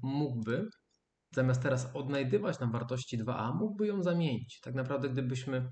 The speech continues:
chcieli zamienić wartość dwa a na same, po prostu na samą dwójkę, to w tym momencie również w naszym zaznaczeniu Ctrl H możemy powiedzieć,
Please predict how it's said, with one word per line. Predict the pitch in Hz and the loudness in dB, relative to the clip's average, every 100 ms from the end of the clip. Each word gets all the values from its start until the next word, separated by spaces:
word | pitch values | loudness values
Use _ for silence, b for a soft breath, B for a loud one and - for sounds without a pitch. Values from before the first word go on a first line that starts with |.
| - | -8
chcieli | - - - 170 | -16 -6 -2 2
zamienić | 123 123 123 117 | 4 6 6 4
wartość | 120 117 110 107 | 2 -2 -4 -4
dwa | 107 117 | -6 -4
a | 123 104 113 | -4 -6 -4
na | 131 | -6
same, | - 165 156 117 110 110 _ 123 117 113 117 | -4 -2 0 0 -2 -6 _ -8 -6 -4 -4
po | 131 | -4
prostu | 127 131 123 | -4 -4 -2
na | |
samą | 143 143 139 | -2 0 0
dwójkę, | 123 104 98 - 220 B B B - | 0 0 -2 -4 -6 B B B -10
to | |
w | 220 | -6
tym | 214 | -2
momencie | 208 190 190 | 0 0 2
również | 180 160 113 104 | 2 2 2 0
w | |
naszym | 139 - 147 | -4 -4 -2
zaznaczeniu | 131 123 123 104 101 170 - _ _ _ _ _ _ | -2 -2 -2 -4 -4 -6 -8 _ _ _ _ _ _
Ctrl | - 156 160 170 165 | -6 -2 0 2 0
H | - 113 110 - - - _ _ B B - | 0 -2 -4 -6 -16 -20 _ _ B B -4
możemy | 139 139 147 | -2 0 0
powiedzieć, | 135 120 117 160 - | 0 -2 -2 -6 -8